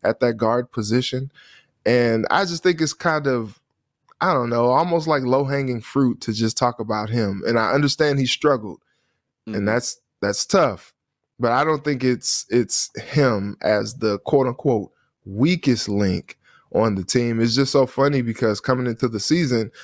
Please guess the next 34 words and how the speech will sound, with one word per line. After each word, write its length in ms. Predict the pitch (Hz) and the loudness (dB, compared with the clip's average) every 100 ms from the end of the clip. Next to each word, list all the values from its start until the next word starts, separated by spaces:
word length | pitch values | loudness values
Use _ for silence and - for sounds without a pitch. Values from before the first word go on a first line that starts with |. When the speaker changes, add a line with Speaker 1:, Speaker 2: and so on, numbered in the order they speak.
| - | -12
Speaker 1:
so 200 | - 139 | -2 0
many 200 | 135 135 | 0 -2
people 300 | 127 156 135 | -2 0 2
were 120 | 120 | 2
talking 320 | 117 117 117 110 | 2 -2 -2 -4
about, 340 | 107 104 104 | -2 0 0
"Oh 280 | 107 123 127 | 0 2 2
man, 340 | 143 139 123 | 0 0 -2
Garrett 320 | 107 110 123 | 0 0 0
Bradbury, 560 | 120 147 139 123 117 113 | 2 0 0 0 0 0
he's 240 | 107 117 | 0 0
the 100 | 123 | 0
weak 300 | 120 131 139 | 2 2 2
link 300 | 139 151 135 | 2 2 2
on 140 | 123 123 | 0 2
that 180 | 127 120 | 0 2
line, 500 | 135 147 135 123 113 | 0 2 0 0 -4
blah, 220 | 104 113 | -4 0
blah, 120 | 135 | 0
blah." 420 | 135 156 139 117 - _ _ _ _ _ _ _ _ | 2 2 0 -4 -8 _ _ _ _ _ _ _ _
We 180 | 208 240 | 0 2
haven't 280 | 147 127 | 2 0
said 380 | 123 143 135 120 - | -2 2 2 2 -2
a 200 | 117 127 - | -2 -2 0
thing 320 | 202 214 165 | 0 2 2
about 340 | 139 123 120 110 | 2 2 -2 -2
Garrett 300 | 123 120 110 | -2 -2 0
Bradbury. 560 | 117 113 113 110 104 | 0 0 0 0 0
Like, 260 | 107 110 110 | -2 -2 -4
he 240 | - 240 | 0 0
could 340 | 240 156 147 - _ - | 2 2 2 -2 _ -4
possibly 500 | 143 151 143 147 143 | -2 -2 -2 -2 2
get 180 | 160 | 2
extended. 640 | 165 170 - 196 165 110 | 2 -2 0 0 0 -4